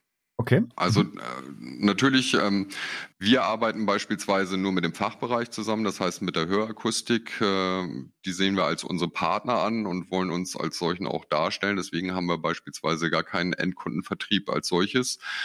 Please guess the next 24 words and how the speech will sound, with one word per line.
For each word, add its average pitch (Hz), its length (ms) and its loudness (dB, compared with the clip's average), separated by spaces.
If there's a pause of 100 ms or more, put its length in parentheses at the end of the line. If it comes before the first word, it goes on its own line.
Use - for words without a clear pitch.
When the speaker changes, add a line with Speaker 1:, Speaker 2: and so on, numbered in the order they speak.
(160)
Speaker 2:
im 92 120 2
Gegensatz 90 440 2
zu - 100 -2
anderen 95 300 0
Marktteilnehmern. 98 1000 0 (360)
Und 90 160 -2
von 92 180 0
daher, 92 640 2
ähm, 87 640 0 (380)
ist 92 120 -2
es 95 140 -2
so, 90 180 0
dass, 90 320 -2
äh, - 300 -10 (260)
die 90 80 2
Hörakustik 90 840 2 (120)
unser, 82 600 0
unser 85 260 -4
Kerngeschäft 76 680 -2
ist, - 160 -8
unser 76 260 -4
täglich - 460 -8
Brot 71 240 -6
ist. - 300 -6